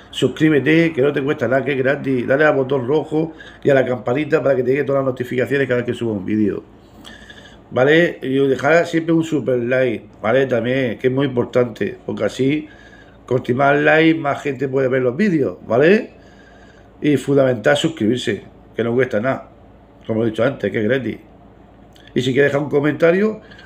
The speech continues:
en la caja de si te gusta, no te gusta, si sé que mejorar algo, me lo decís, ¿vale? Para, para eso estamos. Venga, vamos a empezar a rascar,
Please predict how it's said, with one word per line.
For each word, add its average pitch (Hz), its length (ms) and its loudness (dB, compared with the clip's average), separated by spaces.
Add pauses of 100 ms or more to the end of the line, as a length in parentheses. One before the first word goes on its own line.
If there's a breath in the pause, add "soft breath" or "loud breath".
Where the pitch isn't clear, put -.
(140 loud breath)
en 120 100 0
la 107 100 0
caja 131 340 2
de 247 180 -4 (240)
si 151 160 -2
te 110 120 0
gusta, 156 340 2
no 139 120 -2
te 120 100 0
gusta, 156 680 2 (680 loud breath)
si 135 960 2
sé 147 240 -2
que 143 100 0
mejorar 135 420 0
algo, 165 520 2
me 123 60 -8
lo 113 100 -2
decís, 104 320 -6 (160)
¿vale? 170 380 0 (160)
Para, 117 260 -4
para 123 140 -2
eso 127 80 -4
estamos. 98 340 -6 (1600 loud breath)
Venga, 127 220 0
vamos 156 120 0
a 170 120 0
empezar 147 200 2
a 147 40 2
rascar, 202 500 0